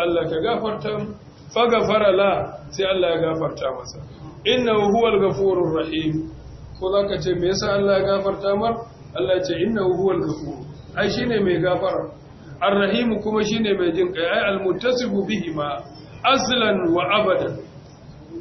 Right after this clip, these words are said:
Tun azal Allah yana da siffa ta gafara. Tun azal Allah yana da siffa ta rahmaniyya. Har abada kuma haka yake.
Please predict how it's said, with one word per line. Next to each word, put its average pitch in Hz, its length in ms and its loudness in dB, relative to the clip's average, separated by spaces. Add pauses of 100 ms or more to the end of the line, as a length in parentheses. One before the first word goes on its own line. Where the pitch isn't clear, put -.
(320)
Tun 277 280 4
azal 220 420 2 (220)
Allah 202 220 2
yana 196 280 4
da 165 80 0
siffa 185 420 0
ta 165 200 2
gafara. 170 520 0 (840)
Tun 302 240 4
azal 233 440 4 (240)
Allah 220 360 2
yana 202 220 4
da 180 80 2
siffa 190 420 0
ta 185 120 4
rahmaniyya. 156 760 0 (1000)
Har 269 220 4
abada 220 500 4
kuma 214 220 2
haka 202 240 0
yake. 160 300 -6